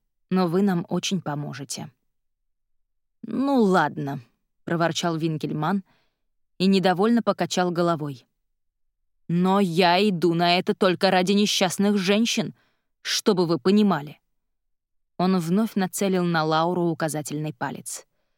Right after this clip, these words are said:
Лаура с трудом воздержалась от комментария. Больше всего ей хотелось схватить этого человечка за шкирку, но следовало помнить о жертвах и о том, что хватать нужно не его, а Крюгера.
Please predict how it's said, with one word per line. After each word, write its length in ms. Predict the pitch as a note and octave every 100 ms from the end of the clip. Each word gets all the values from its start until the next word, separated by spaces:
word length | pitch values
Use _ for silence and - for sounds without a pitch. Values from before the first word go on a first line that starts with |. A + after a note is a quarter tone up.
| _ _ _ _ _ _ _ -
Лаура 340 | A3 B3+ B3+
с 80 | A3
трудом 380 | - B3+ A#3+ A3
воздержалась 640 | G3 E3 E3 F#3+ F#3+ F3
от 100 | F3+
комментария. 720 | - F#3 F3 E3+ D3+ D3 C3+ - _ _ _ _ _ -
Больше 380 | E3 G#3+ A3 B3
всего 300 | - A#3 A#3
ей 200 | A3+ A3+
хотелось 460 | - G#3+ A3 G#3+
схватить 500 | - - G#3 B3+ A#3 -
этого 280 | G#3 G3+
человечка 580 | G3 G3+ G3 G3 G#3 -
за 160 | C3 E3+
шкирку, 600 | - - A#3 - D3 - _ _ _ _ -
но 160 | E3 G#3
следовало 500 | B3 B3 A3+ B3+ B3
помнить 400 | A3 G#3 A3+ G#3
о 100 | F3+
жертвах 560 | F#3+ A3+ G3+ A3 - - -
и 60 |
о 140 | F#3+ F3
том, 200 | G#3+ A3
что 180 | - G3+
хватать 440 | F#3+ F3+ F3 F3+
нужно 300 | F#3 F#3 F#3+
не 180 | G3 G3+
его, 460 | F#3 D#3+ D#3+ D#3+ - _ _ -
а 100 | G3
Крюгера. 640 | - E3 D3 C#3+ D3+ -